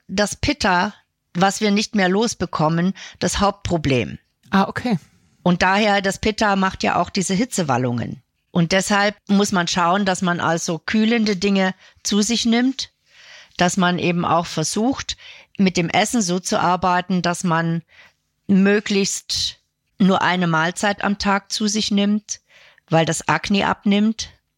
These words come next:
Speaker 1: in der Menopause. Das heißt, die Verdauungskraft wird weniger und dem sollte man Rechnung tragen, indem man halt sich einfach nicht mehr so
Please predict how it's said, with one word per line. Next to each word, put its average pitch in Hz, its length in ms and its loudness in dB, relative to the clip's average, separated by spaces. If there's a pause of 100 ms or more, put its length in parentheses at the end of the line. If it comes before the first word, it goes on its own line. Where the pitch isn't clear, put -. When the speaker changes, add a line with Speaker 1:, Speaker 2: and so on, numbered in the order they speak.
Speaker 1:
in 202 140 4
der 196 100 4
Menopause. 190 920 0 (420)
Das 170 180 0
heißt, 175 240 0
die 170 60 -4
Verdauungskraft 190 1000 0
wird 170 200 -2
weniger 202 600 2 (800)
und 170 260 0
dem 196 180 4
sollte 180 320 0
man 170 200 0
Rechnung 190 420 0
tragen, 175 360 0
indem 175 300 0
man 170 200 0
halt 160 180 -2
sich - 240 -6
einfach 160 340 0
nicht 165 200 -2
mehr 160 140 0
so 156 300 0